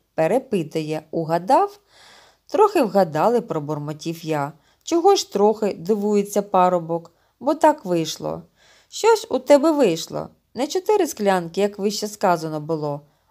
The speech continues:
Округлились Юхримові очі. «Тільки дві». «Тоді ти теж трохи не вгадав. З цього пива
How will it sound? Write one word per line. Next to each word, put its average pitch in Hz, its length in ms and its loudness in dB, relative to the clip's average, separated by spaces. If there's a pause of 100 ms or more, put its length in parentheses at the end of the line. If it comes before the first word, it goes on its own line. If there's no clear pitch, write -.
(120)
Округлились 165 880 -4
Юхримові 165 640 -6
очі. 143 460 -8 (200)
«Тільки 370 380 -2
дві». 151 400 -8 (480)
«Тоді 349 280 4
ти 320 160 0
теж 220 260 2
трохи 208 380 0
не 180 140 0
вгадав. 160 540 -2 (320)
З - 100 -20
цього 180 340 0
пива 339 460 0